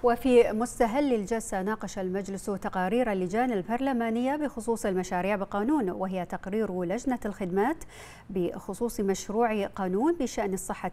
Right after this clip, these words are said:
النفسية المرافق للمرسوم رقم ثمانين لسنة ألفين وثلاثة عشر. وقرر المجلس الانتهاء من مناقشة وإقرار عدد من المواد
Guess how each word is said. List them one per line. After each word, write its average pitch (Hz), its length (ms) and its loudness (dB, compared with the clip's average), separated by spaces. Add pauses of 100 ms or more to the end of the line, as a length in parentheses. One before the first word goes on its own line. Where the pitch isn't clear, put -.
النفسية 175 600 -2 (400)
المرافق 190 1000 0
للمرسوم 214 600 0
رقم 185 180 0
ثمانين 180 520 -2
لسنة 190 320 -2 (100)
ألفين 196 500 0
وثلاثة 220 640 -2
عشر. 220 300 -2 (440)
وقرر 311 560 2
المجلس 180 500 -2
الانتهاء 190 720 -2
من 240 240 2
مناقشة 202 580 -2
وإقرار 196 600 -2
عدد 190 380 0
من 247 280 2
المواد 185 420 0